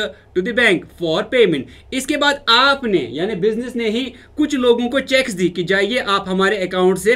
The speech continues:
पैसे निकालिए, लेकिन वो भी नहीं निकले आपके अकाउंट से।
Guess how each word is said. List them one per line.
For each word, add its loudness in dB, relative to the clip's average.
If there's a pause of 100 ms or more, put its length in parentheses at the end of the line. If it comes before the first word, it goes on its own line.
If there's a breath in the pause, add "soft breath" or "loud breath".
(120)
पैसे 0
निकालिए, 0 (460 soft breath)
लेकिन 2
वो 0
भी 2 (100)
नहीं 2
निकले 2
आपके 0
अकाउंट -4
से। -8